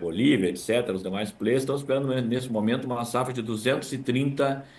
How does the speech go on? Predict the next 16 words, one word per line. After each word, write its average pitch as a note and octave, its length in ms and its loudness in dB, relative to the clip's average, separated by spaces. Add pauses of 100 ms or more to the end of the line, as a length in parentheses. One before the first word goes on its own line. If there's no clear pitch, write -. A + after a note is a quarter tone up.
(120)
e A#2 200 6
um D3 180 6
milhões A#2+ 400 2
de A2 100 -6
toneladas. G2 840 -4 (220)
O G#2 80 2
ano G#2+ 80 6
passado, A2 400 2
a - 20 -2
safra A2+ 240 -2
de A2+ 100 -4
duzentos A2 400 0
e C3+ 60 -4
treze B2 500 4
milhões. D2+ 540 -6
Então, A2+ 320 -2